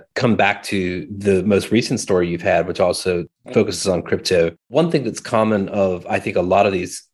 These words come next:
crypto companies, crypto schemes around the world has been the hiring of ambassadors or individuals that kind of,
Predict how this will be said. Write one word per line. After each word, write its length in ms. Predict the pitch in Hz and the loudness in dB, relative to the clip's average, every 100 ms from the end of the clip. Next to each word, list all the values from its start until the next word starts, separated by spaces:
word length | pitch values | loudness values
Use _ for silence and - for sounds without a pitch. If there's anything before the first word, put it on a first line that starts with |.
| - | -4
crypto 260 | 107 - | -2 0
companies, 520 | 90 107 92 92 87 - | -2 -2 0 -2 -2 -4
crypto 260 | 98 95 | -2 -2
schemes 380 | - - 101 87 | -2 0 0 2
around 200 | 95 87 | 0 0
the 60 | 87 | 0
world 480 | 95 95 90 85 - - - - | 2 2 2 -2 -10 -20 -18 -2
has 240 | 110 101 | 0 0
been 560 | - 107 101 98 98 - | 2 2 4 2 -2 -2
the 120 | 104 | -4
hiring 720 | 98 127 127 131 131 127 117 | -2 -2 0 2 2 2 0
of 220 | 110 95 98 | 0 0 0
ambassadors 1080 | 92 90 101 110 120 113 113 110 107 - 92 | -2 0 0 -2 -2 0 0 0 -4 -6 -4
or 320 | 90 90 90 107 | -2 0 0 -2
individuals 760 | 104 98 104 101 104 101 92 | 0 2 0 0 2 2 0
that 180 | - - | -4 -6
kind 220 | 107 92 | -2 0
of, 220 | 90 87 | 0 -2